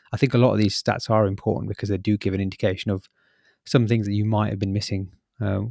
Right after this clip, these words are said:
by just looking sort of w-, with your eyes and, and not actually looking into it more deeper than that. Um, the first thing that we need to look at is, um, our expected, non-penalty expected goals and how that has changed.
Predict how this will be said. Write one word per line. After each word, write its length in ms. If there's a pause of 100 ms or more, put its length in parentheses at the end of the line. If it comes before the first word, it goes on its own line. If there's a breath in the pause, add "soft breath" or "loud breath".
(240)
by 140
just 180
looking 280
sort 200
of 80 (400)
w-, 160
with 160
your 140
eyes 300
and, 140
and 140
not 120
actually 200
looking 200
into 200
it 60
more 140
deeper 260
than 180
that. 180 (600 loud breath)
Um, 180
the 120
first 280
thing 140
that 160 (180)
we 140
need 160
to 80
look 200
at 160
is, 540 (200)
um, 420 (920)
our 440 (480)
expected, 640
non-penalty 640
expected 420
goals 480 (160)
and 140
how 100
that 120
has 120
changed. 400